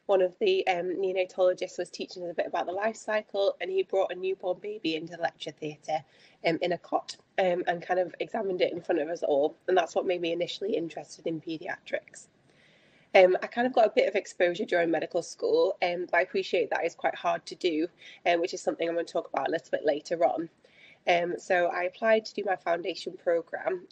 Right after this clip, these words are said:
at one of the district general hospitals in the North East, which is based in Sunderland, and actually got a paediatric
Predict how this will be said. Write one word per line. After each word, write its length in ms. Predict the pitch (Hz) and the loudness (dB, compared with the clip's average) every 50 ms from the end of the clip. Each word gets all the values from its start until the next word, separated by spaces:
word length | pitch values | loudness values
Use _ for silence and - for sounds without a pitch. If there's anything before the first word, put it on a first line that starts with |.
| _ - | _ -2
at 160 | 185 180 180 | -2 -2 -2
one 180 | 175 180 175 180 | -2 -4 -4 -4
of 220 | 175 175 - _ | -8 -10 -8 _
the 340 | - 180 170 170 175 170 165 - - _ - | -4 -4 -4 -4 -4 -6 -6 -8 -12 _ -8
district 320 | 196 175 - - 170 - | -8 -4 -2 -2 -2 0
general 260 | - 170 170 175 170 | 0 -2 0 -2 -2
hospitals 720 | 160 - 165 - - - - - 185 170 170 170 170 - - - | -2 -2 -2 -2 -4 -8 -6 0 2 2 4 2 2 0 -4 -8
in 100 | - 180 | -6 -4
the 80 | 180 175 | 0 0
North 260 | 170 151 160 - - | 2 2 0 0 -4
East, 220 | 160 160 - - - | -6 -8 -6 -8 -10
which 160 | - - - | -10 -8 -10
is 120 | 180 - | -12 -4
based 260 | - 165 170 165 - | -2 -2 -2 -2 -4
in 100 | - 151 | -6 -6
Sunderland, 680 | 151 - 175 170 170 165 160 151 147 143 151 160 165 - - _ _ _ - - - - - _ | -4 -4 -6 -4 -4 -4 -2 -2 0 0 0 0 -2 -4 -10 _ _ _ -20 -20 -20 -20 -4 _
and 100 | 185 - | 0 2
actually 300 | - 170 - - - 185 | 2 2 2 0 -2 -2
got 140 | - - 175 | 0 0 0
a 120 | - - | 0 0
paediatric 540 | - 180 170 190 - - - - - 180 - | 0 0 2 2 0 0 0 -2 -4 -4 -4